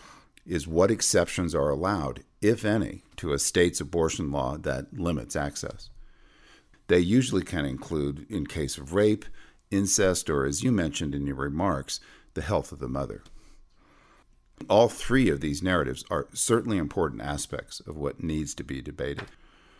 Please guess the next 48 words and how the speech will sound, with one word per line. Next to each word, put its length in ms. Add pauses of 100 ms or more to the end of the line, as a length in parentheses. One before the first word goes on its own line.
(300)
But 220
given 280
our 160
analysis 640
at 100
V 240
S 180
D, 280 (520)
we 160
feel 320
that 240
they 200 (260)
don't 320
get 220
to 80
the 120
heart 380
of 60
the 200
issue 320 (100)
as 220
it 100
relates 440
to 100
the 120
danger 460
to 140
democracy 680
represented 800
by 100
the 100
court's 360
decision. 400 (1400)
The 80
one 260
thing 240
that 160
we 160
hear 240
missing 540
from 420
most 420
of 60
the 100
current 320
debates 380
about 260
abortion 540